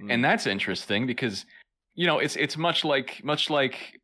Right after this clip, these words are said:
Speaker 2: uh, the Borg, where you're like, "How, how can I possibly get through to them?"
Speaker 1: Right.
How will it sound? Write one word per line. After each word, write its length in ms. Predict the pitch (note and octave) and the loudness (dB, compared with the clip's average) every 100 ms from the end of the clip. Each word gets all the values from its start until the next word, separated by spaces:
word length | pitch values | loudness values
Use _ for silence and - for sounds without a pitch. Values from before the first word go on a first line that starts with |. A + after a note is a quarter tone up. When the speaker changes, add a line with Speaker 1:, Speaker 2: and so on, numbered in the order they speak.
| - - | -8 0
Speaker 2:
uh, 240 | A2 G#2 | 2 2
the 140 | G#2+ | 0
Borg, 480 | G#2 B2 C3+ E2+ E2+ | 0 2 2 0 -2
where 140 | G#2 G2+ | -4 0
you're 160 | G2 | 0
like, 200 | G2 F#2 | 0 0
"How, 360 | - A#2 A2+ A2 | 0 2 2 0
how 220 | G2 A#2+ | 0 -2
can 180 | A#2 C3 | -2 -2
I 60 | A2 | -2
possibly 580 | - A2+ A#2 A#2 G2+ | -2 0 0 -2 -4
get 200 | F#2 G2+ - | -4 -6 -4
through 200 | G#2 A2+ | -2 -2
to 100 | - | -4
them?" 340 | G1+ - - _ - | -10 -14 -20 _ -14
Speaker 1:
Right. 280 | G2+ F#2 | -8 -8